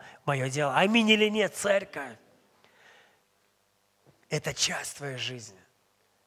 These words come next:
Это удел, понимаете? Это удел.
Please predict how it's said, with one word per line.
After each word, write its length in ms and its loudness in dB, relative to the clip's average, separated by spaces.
Это 260 -4
удел, 560 -8
понимаете? 640 -12
Это 280 -4
удел. 460 -12